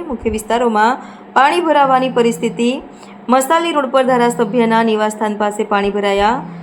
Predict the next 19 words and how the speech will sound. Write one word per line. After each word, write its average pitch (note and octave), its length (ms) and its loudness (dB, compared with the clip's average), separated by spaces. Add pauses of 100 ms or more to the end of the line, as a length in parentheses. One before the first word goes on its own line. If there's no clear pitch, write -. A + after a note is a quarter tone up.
(220)
હાઈવે C4 280 2
ચાર D#4 220 0
રસ્તા C#4 300 -2
નજીક B3+ 280 -2
પિંડારિયા A3+ 500 2
હોસ્પિટલ G#3+ 580 -4
સામે G3+ 400 2
પાણી G3 260 0
ભરાયા. G3+ 400 2 (560)
મેઇન D4+ 320 0
બજારમાં D4 540 0
શેઠ C4 280 2
કે A#3+ 200 2
બી A#3+ 100 2
વકીલ A3+ 480 0
હાઈસ્કૂલ A3 580 -2
આસપાસ G#3 520 -2
પાણી G3 220 0
ભરાયા. G3+ 360 2